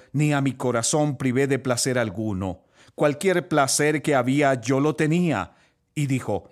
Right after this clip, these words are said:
"Todo es absurdo, un correr tras el viento".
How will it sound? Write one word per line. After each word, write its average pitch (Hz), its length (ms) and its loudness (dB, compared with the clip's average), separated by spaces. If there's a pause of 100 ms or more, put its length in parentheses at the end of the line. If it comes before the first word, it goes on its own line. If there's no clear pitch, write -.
(160)
"Todo 170 280 2
es 165 160 0
absurdo, 101 720 -2 (260)
un 190 220 4
correr 131 680 -2
tras 131 280 -2
el 117 140 0
viento". 90 640 -6